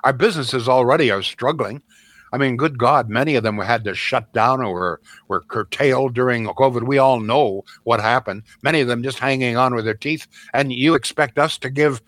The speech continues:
their employees another day's holiday, which, of course, business would have to pay for. Trudeau's not gonna pay. I mean, if, if, if, you know, the l-, local restaurant,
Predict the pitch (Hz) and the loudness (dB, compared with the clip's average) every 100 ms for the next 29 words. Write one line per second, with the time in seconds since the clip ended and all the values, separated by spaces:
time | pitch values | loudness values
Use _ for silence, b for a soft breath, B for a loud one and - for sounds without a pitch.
0 | b - 151 147 143 127 151 147 147 156 | b 0 4 4 2 -2 2 2 2 -4
1 | 175 - B 123 147 147 143 147 143 131 | -6 -10 B 0 2 2 0 0 0 0
2 | 143 147 170 180 b 175 175 151 - 151 | 2 2 0 -4 b -2 -2 -4 0 2
3 | 123 156 147 127 - 131 123 113 - 143 | 2 -2 -2 -4 -6 -2 -2 -2 -6 -6
4 | 202 - - - _ _ _ _ _ _ | -6 -6 -16 -20 _ _ _ _ _ _
5 | _ _ _ _ - 170 240 208 196 170 | _ _ _ _ -4 2 2 2 2 0
6 | 165 139 120 127 113 B B 151 139 127 | 0 0 -2 -4 -6 B B 0 0 -4
7 | - _ 143 151 - 139 - _ - 120 | -16 _ 0 0 2 -2 -2 _ -10 -8
8 | 131 - _ _ _ - _ _ 160 143 | -8 -12 _ _ _ -20 _ _ -6 -2
9 | 131 131 131 120 120 120 170 175 131 113 | 0 4 2 2 0 4 4 4 0 0
10 | 104 95 90 131 202 - 117 127 | -6 -12 -2 0 0 0 0 0